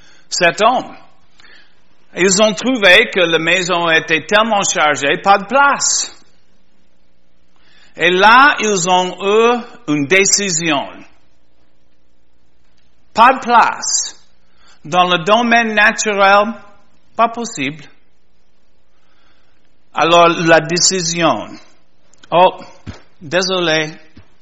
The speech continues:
pas de place. On est trop tard. On a vraiment espéré que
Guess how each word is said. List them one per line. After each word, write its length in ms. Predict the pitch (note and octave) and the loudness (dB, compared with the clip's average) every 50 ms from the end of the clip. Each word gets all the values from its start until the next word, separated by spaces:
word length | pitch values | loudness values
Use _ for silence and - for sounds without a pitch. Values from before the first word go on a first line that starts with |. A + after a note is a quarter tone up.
| - - - - - - - - - - | -20 -20 -20 -20 -20 -20 -20 -20 -12 -4
pas 180 | F3+ E3+ F#3 | 0 0 0
de 80 | F3+ D#3+ | 0 -4
place. 680 | D#3+ F3 F3 E3 E3 D#3+ E3 E3 - - - - - - - - - - - - - - - - - - - - - - - - - - - - - - - - - - - | -4 0 2 2 4 2 2 0 -2 -4 -4 -6 -10 -14 -20 -20 -20 -20 -20 -20 -20 -20 -20 -20 -20 -20 -20 -20 -20 -20 -20 -20 -20 -20 -20 -20 -20 -20 -20 -20 -20 -14 -8
On 180 | - D#3 E3+ F3 | -6 -4 -2 -2
est 360 | F3+ F3+ F3+ F3+ F3+ F3+ - - - - - - | 0 0 0 0 -2 -4 -8 -14 -20 -18 -14 -12
trop 260 | - - F3+ F#3+ F#3 | -8 -4 -2 -4 -4
tard. 540 | F#3 F3+ E3+ D#3+ E3 E3 E3+ E3+ E3+ F3 - - - - - - - - - - - - - - - - - - - - - - - - - - - - | -2 -2 0 2 4 4 4 2 0 -4 -10 -16 -20 -20 -20 -20 -20 -20 -20 -20 -20 -20 -20 -20 -20 -20 -20 -20 -20 -20 -20 -20 -20 -20 -20 -20 -12 -6
On 180 | D#3 D#3+ F3 F3+ | -4 -4 -2 0
a 180 | F3 E3+ E3 | 0 2 0
vraiment 720 | D3+ C#3 D3+ E3+ F3+ F#3+ F#3+ F#3 F#3 F#3 F#3 F#3+ F3+ - - | 0 0 -2 -2 -2 0 0 0 2 2 2 0 -2 -2 -4
espéré 840 | E3 F3 F3+ - - - - F3 E3+ E3 E3 E3 E3+ F3+ F3+ F3+ F3 | -4 -2 -2 -2 -2 -2 0 0 0 0 0 0 0 0 0 -2 -4
que 320 | - - E3+ D3 C#3 C#3 | -6 -4 -2 -2 0 -2